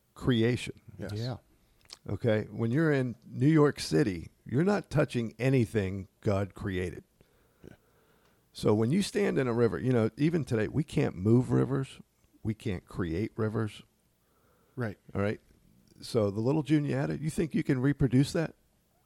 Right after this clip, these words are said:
Speaker 3: Yeah.
Speaker 1: It can't happen. We have all the technology. We can make a cell phone work. We can put people on the moon. We can put the Hubble spacecraft up.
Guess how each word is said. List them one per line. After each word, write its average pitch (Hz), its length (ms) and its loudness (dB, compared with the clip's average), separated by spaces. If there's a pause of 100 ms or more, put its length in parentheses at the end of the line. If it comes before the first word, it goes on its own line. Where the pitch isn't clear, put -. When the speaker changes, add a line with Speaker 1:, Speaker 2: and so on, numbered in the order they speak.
(160)
Speaker 3:
Yeah. 101 340 -6 (120)
Speaker 1:
It 139 120 -2
can't 143 220 -2
happen. 165 320 -2 (480)
We 156 140 8
have 160 160 6
all 135 140 4
the 135 80 0
technology. 123 580 0
We 131 120 0
can 147 120 -2
make 123 140 2
a 82 80 -2
cell 127 240 0
phone 143 320 0
work. 143 240 -2
We 135 100 0
can 113 140 -2
put 113 200 -4
people 113 300 -4
on 101 140 -2
the 90 80 -4
moon. 156 360 0
We 113 120 -2
can 95 120 -6
put - 280 -4
the 90 80 -6
Hubble 101 240 -6
spacecraft 143 640 -2
up. 143 200 0